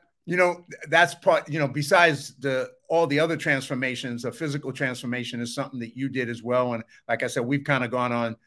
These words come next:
similar tracks as part of, I work out now seven days a week. And I'm like, oh, I, that's my, my addiction. I love it.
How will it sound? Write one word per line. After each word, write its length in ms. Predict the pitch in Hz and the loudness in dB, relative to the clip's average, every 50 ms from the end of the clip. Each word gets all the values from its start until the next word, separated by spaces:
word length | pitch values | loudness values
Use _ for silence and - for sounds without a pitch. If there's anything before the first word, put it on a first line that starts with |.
| _ _ | _ _
similar 380 | - - - 151 143 143 131 123 | -8 -4 0 2 2 2 2 0
tracks 440 | 120 - 135 117 117 110 - - - | -2 0 2 2 2 2 0 -4 -10
as 120 | 117 - | -10 -10
part 280 | - _ 135 123 120 117 | -4 _ 2 2 2 2
of, 160 | 117 113 117 - _ _ _ - | 0 -2 -6 -10 _ _ _ 2
I 120 | 107 135 | 4 4
work 300 | 143 131 135 131 123 - | 4 4 4 2 2 2
out 220 | 131 120 123 123 - | 2 2 2 0 0
now 160 | 123 117 117 | -2 -2 -2
seven 280 | 120 - 127 110 120 117 | -2 -4 -4 -4 -2 -2
days 240 | 113 117 117 104 110 | -2 -2 -2 -4 -8
a 60 | 113 | -6
week. 340 | 107 123 127 123 120 123 - | -4 -4 -4 -4 -6 -6 -8
And 120 | 117 113 | -6 -4
I'm 140 | 113 117 117 | -4 -4 -4
like, 280 | 113 113 110 110 107 - | -2 -2 -2 -4 -4 -8
oh, 100 | 110 - _ _ _ _ _ _ | -14 -16 _ _ _ _ _ _
I, 120 | 90 113 - - - | -8 -8 -8 -4 -2
that's 220 | 127 131 123 - | -2 -2 0 -2
my, 260 | 131 120 117 113 113 - _ _ _ _ | 0 0 0 0 0 -4 _ _ _ _
my 260 | - 120 123 131 131 | -6 2 4 4 4
addiction. 480 | 123 113 - 127 127 120 - - 107 | 4 2 0 -2 -2 -2 -4 -6 -6
I 80 | 110 110 | -6 -6
love 320 | 104 104 120 135 139 123 123 | -4 0 2 2 4 4 4
it. 200 | 143 135 139 | 2 2 0